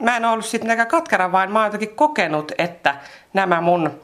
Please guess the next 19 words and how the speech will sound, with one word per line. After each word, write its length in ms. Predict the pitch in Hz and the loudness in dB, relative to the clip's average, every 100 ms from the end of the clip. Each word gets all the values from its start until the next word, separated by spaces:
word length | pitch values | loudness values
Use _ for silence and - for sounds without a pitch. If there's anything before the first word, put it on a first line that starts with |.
| _ | _
papat 400 | 160 156 143 135 | -2 0 -2 -2
tai 200 | - 165 | -2 0
vaarit, 400 | 160 160 143 135 | 2 2 0 -2
miksi 340 | 156 151 - 139 | -4 -4 -4 -2
olisin 340 | 143 135 139 | -2 -2 -6
heitä 240 | 143 147 | -4 -4
kutsunut, 480 | 151 185 185 143 139 | -4 -6 -6 -6 -4
en 160 | 143 143 | -4 -4
tiedä, 320 | 175 160 127 | -2 0 0
mutta, 380 | 120 131 - 131 - - - - - - | -4 -8 -6 -8 -8 -20 -20 -18 -16 -8
niinku, 340 | - - - - _ _ _ _ _ - | -6 -4 -6 -8 _ _ _ _ _ -2
on 140 | 175 | -2
sit 140 | 160 139 | -2 -4
sieltä 240 | 156 147 | -4 -2
tähtenä 640 | 151 - - 165 - 139 139 | -6 -6 -2 -2 -2 -4 0
taivaalla 440 | 151 147 127 113 | 0 0 0 -2
mulle, 280 | 110 117 117 - _ _ _ - | -4 -6 -6 -10 _ _ _ -14
niinku, 280 | 123 123 | -12 -10
vilkutellut. 680 | 120 120 - - - - - | -10 -10 -10 -14 -10 -10 -12